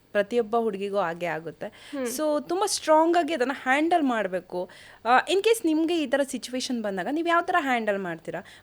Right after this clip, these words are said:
Speaker 1: ಮತ್ತೆ ಏನ್ ಹೇಳ್ತೀರಾ ಹುಡ್ಗಿರಿಗೆ ಈ ತರ ಸಿಚುವೇಶನ್‌ಲಿ ಇಷ್ಟು ಸ್ಟ್ರಾಂಗ್ ಆಗಿರ್ಬೇಕು ಅಂತ ಹೇಳ್ತೀರಾ?
Speaker 2: I think ಅದೇ ಮನೇಲಿ ಎಷ್ಟೇ ಮುದ್ದು ಮಾಡಿ ಬೆಳ್ಸಿದ್ರೂನು ಒಂದೊಂದ್ ಸಿಚುವೇಶನ್ನ ಸ್ಟ್ರಾಂಗ್ ಆಗಿ ಹ್ಯಾಂಡಲ್ ಮಾಡೋದನ್ನ ಕಲ್ಸಿರ್ಬೇಕು. And then,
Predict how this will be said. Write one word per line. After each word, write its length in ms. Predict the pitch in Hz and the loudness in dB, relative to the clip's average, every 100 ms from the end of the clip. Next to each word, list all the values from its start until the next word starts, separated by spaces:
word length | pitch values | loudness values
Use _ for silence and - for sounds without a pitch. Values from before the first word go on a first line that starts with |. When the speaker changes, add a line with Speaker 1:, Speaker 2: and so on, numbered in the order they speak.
| - | -2
Speaker 1:
ಮತ್ತೆ 260 | 339 392 _ | -2 -2 _
ಏನ್ 260 | 330 508 440 | 0 2 4
ಹೇಳ್ತೀರಾ 400 | 330 302 254 220 | 2 2 0 0
ಹುಡ್ಗಿರಿಗೆ 460 | 214 190 202 190 | -2 -2 -2 -2
ಈ 40 | 196 | -4
ತರ 120 | 214 | -6
ಸಿಚುವೇಶನ್‌ಲಿ 600 | 214 202 208 214 214 285 | -6 -12 -12 -10 -10 -10
ಇಷ್ಟು 200 | 339 - | -10 -8
ಸ್ಟ್ರಾಂಗ್ 420 | 285 - 359 381 381 | -10 -2 0 0 -2
ಆಗಿರ್ಬೇಕು 420 | 240 202 180 170 | -6 -6 -8 -10
ಅಂತ 140 | 165 | -12
ಹೇಳ್ತೀರಾ? 360 | 156 151 - 165 _ _ - - 554 | -14 -14 -18 -20 _ _ -18 -2 0
Speaker 2:
I 20 | |
think 280 | 330 330 302 | 0 -2 2
ಅದೇ 140 | 277 | 2
ಮನೇಲಿ 340 | 285 262 285 254 | 2 2 2 0
ಎಷ್ಟೇ 360 | - - 320 | -2 0 2
ಮುದ್ದು 320 | 302 269 214 | 4 0 0
ಮಾಡಿ 280 | 285 294 302 | 0 0 0
ಬೆಳ್ಸಿದ್ರೂನು 640 | 247 240 247 285 262 247 269 | 0 0 0 -6 -2 -2 0
ಒಂದೊಂದ್ 300 | 269 262 262 | -2 -4 -6
ಸಿಚುವೇಶನ್ನ 600 | 269 330 339 320 320 302 | -8 -4 -4 -4 -6 -10
ಸ್ಟ್ರಾಂಗ್ 460 | 320 - 262 269 294 | -10 -4 -2 -2 -2
ಆಗಿ 220 | 285 254 | -2 -2
ಹ್ಯಾಂಡಲ್ 340 | 269 233 233 262 | -2 -2 -4 -4
ಮಾಡೋದನ್ನ 380 | 262 240 233 247 | -2 -4 -4 -4
ಕಲ್ಸಿರ್ಬೇಕು. 800 | 233 220 233 208 214 - 262 370 - - - | -4 -6 -10 -10 -12 -6 -6 -6 -16 -16 -4
And 120 | 294 | -4
then, 280 | 359 330 | -4 -6